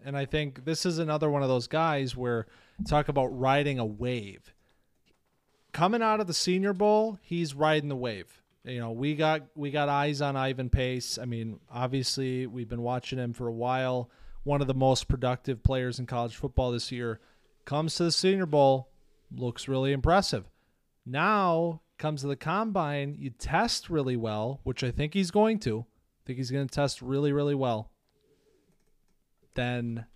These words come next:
where do you sit with the size concerns? Can you, can you overlook that if you have a guy that's just winning at all phases? I mean, college football,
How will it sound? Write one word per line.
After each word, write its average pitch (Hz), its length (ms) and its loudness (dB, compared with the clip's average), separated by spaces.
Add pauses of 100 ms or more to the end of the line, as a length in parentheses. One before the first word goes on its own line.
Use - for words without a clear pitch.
(280)
where 131 640 0
do 139 100 -2
you 131 180 0
sit - 420 -2 (180)
with 123 200 -8
the 117 60 -8
size 110 480 -2
concerns? 98 580 -10
Can 131 300 -6
you, 120 400 -6 (460)
can 139 160 -2
you 135 180 2
overlook 139 540 0
that 104 320 -4
if 123 180 -12
you 123 140 -2
have 123 120 -4
a 127 40 -4
guy 123 280 -4
that's 117 240 -8
just - 280 -8 (180)
winning 120 680 -2 (120)
at 127 100 -8
all 135 300 2
phases? 139 800 -4
I - 20 -14
mean, 110 200 -10
college 127 360 -6
football, 120 640 4